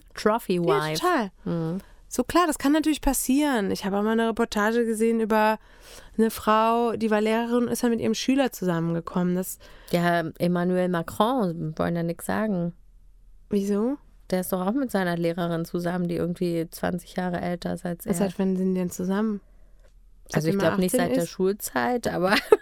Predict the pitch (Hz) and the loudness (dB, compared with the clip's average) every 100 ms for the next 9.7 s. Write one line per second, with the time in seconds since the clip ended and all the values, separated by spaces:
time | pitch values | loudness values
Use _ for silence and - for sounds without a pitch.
0 | 381 - 294 - - 208 196 - 262 247 | 4 2 2 2 -12 -10 -8 2 4 4
1 | 220 - - - 190 226 415 277 370 392 | 2 -2 -10 2 4 4 2 2 2 -2
2 | - 170 175 196 - 185 170 - 160 160 | 0 0 2 0 2 0 0 -2 0 -2
3 | 165 175 190 190 190 175 - - - 214 | -4 0 2 0 -2 -6 -10 -20 0 2
4 | 220 165 202 214 220 247 - 214 220 226 | 4 2 2 2 4 2 2 0 2 0
5 | - 226 220 208 208 208 202 214 220 214 | 0 0 0 0 2 0 0 0 2 -2
6 | 208 190 208 233 226 208 196 202 208 196 | 0 2 2 2 0 0 -2 -2 -2 -2
7 | 196 196 196 196 196 - 165 165 202 220 | -2 -2 0 2 0 -2 -2 0 -2 -2
8 | 190 180 160 170 - 202 - 208 196 208 | -2 0 -2 -4 -4 -4 0 -2 0 0
9 | 196 - 196 185 185 180 180 | 0 0 0 0 -2 0 -2